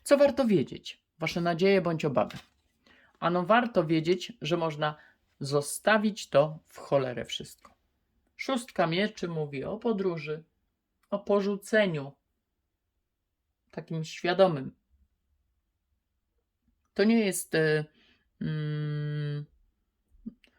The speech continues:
to jest taka podróż, nie wiem jeszcze gdzie, ale jestem zdecydowany,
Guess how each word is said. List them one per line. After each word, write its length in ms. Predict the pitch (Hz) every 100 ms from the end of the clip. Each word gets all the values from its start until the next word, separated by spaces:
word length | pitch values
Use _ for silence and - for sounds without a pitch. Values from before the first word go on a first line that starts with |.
| _ _ _ _ _ _ _ _ _ _ _ _ _ _ _ _ _ _
to 100 | -
jest 200 | 233 226
taka 500 | - 214 202 190 196 190 _ _ - - _ _
podróż, 800 | - 220 202 208 208 196 - - _ _ _ _ _ _ _ _ _ _ _ _
nie 120 | 240
wiem 160 | 196 160
jeszcze 280 | 156 - 127
gdzie, 520 | 120 117 175 220 277 - _ _ _ _ _ _ _ _ _ _ _ _ _ _ _ _ _ _ _ -
ale 160 | 185
jestem 320 | 196 185 190 165
zdecydowany, 880 | 156 175 180 170 160 160 127 123